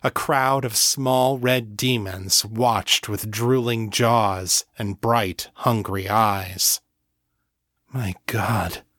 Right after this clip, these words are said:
Daniel whispered. It was incredible. It was hideous. It was perverse. It was genius.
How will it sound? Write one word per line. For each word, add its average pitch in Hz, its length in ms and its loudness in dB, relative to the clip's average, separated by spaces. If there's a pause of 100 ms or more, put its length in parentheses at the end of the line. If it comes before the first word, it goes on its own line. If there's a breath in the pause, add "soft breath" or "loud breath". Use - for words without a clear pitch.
(280)
Daniel 98 420 -2
whispered. 104 640 0 (1080)
It 147 80 2
was 120 200 2
incredible. 107 800 -2 (580)
It 104 80 -12
was 95 180 0
hideous. 98 680 -2 (640)
It 139 60 -6
was 139 160 2
perverse. 110 960 0 (460)
It - 80 -2
was 113 260 0
genius. 123 800 -2